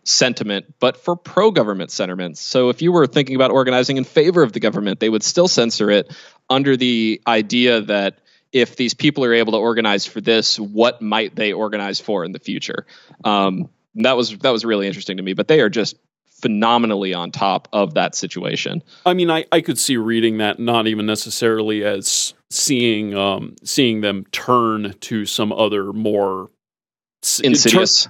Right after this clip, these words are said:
Speaker 2: tur-, tur-, yeah, turning towards some more insidious, uh, motive. It's, it's just that the government has no reason not to just assume. I, they may as well just quash all of it.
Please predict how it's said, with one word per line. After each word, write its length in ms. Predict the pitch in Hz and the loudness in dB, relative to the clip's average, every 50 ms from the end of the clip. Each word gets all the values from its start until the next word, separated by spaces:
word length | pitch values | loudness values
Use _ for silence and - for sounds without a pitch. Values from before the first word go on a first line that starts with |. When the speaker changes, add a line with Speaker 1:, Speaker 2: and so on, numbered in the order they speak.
| - | -4
Speaker 2:
tur-, 200 | - - 160 151 | -2 0 0 0
tur-, 20 | - | 0
yeah, 200 | 151 143 123 107 | 2 0 0 0
turning 380 | - - - 160 147 139 135 120 | 0 -2 0 0 2 2 0 -2
towards 320 | - 127 120 113 104 - | 0 0 0 0 0 -2
some 240 | - 127 113 110 110 | -4 -2 -2 -2 -2
more 220 | 107 107 104 101 | -2 -4 -4 -4
insidious, 920 | 107 104 110 - - 123 107 107 104 101 101 98 - - - - - - - - | -6 -8 -8 -4 -2 -2 -2 -2 -2 -4 -4 -6 -8 -12 -14 -14 -14 -16 -10 -6
uh, 160 | 107 110 107 | -4 -4 -4
motive. 580 | 107 110 113 117 123 131 123 120 113 104 104 - - - - _ _ _ _ - | -2 0 2 4 4 4 4 2 0 -2 -2 -6 -14 -20 -20 _ _ _ _ 4
It's, 280 | 151 143 143 - - - - | 4 4 4 2 -2 0 2
it's 180 | 147 131 - | 2 2 2
just 240 | - 160 139 - - | 2 2 2 2 2
that 220 | 147 127 113 - - | 0 0 0 0 0
the 60 | 131 | 2
government 420 | 117 135 131 123 123 117 104 - - _ _ _ _ - - _ _ _ - | 2 2 2 0 0 -4 -4 -6 -8 _ _ _ _ -20 -20 _ _ _ -12
has 280 | - 123 131 120 110 113 | -6 -2 0 0 0 2
no 120 | 123 117 | 2 0
reason 400 | 113 113 113 113 104 110 110 107 | 2 0 0 -2 -2 -2 -2 -2
not 220 | 107 104 104 - - | 0 0 -2 -2 -4
to 100 | - 107 | -6 -10
just 220 | 107 104 - - | -10 -12 -12 -10
assume. 540 | 107 - - - 123 107 104 95 90 92 - _ _ _ _ _ _ _ _ | -8 -6 -4 0 0 0 0 -2 -4 -10 -14 _ _ _ _ _ _ _ _
I, 240 | - 104 107 101 - - | -2 0 0 0 -2 -6
they 320 | 104 107 110 104 127 120 | -12 -20 -2 2 2 4
may 180 | 117 113 110 110 | 4 4 2 2
as 160 | 107 101 - | 2 2 2
well 140 | 120 107 101 | 0 0 0
just 160 | 90 104 - | -2 -6 -8
quash 360 | - - 120 104 98 101 - | -2 0 2 2 2 0 -2
all 240 | 113 104 104 101 104 | -2 0 0 0 0
of 100 | 104 104 101 | 0 -2 -2
it. 200 | 98 98 - | -4 -4 -6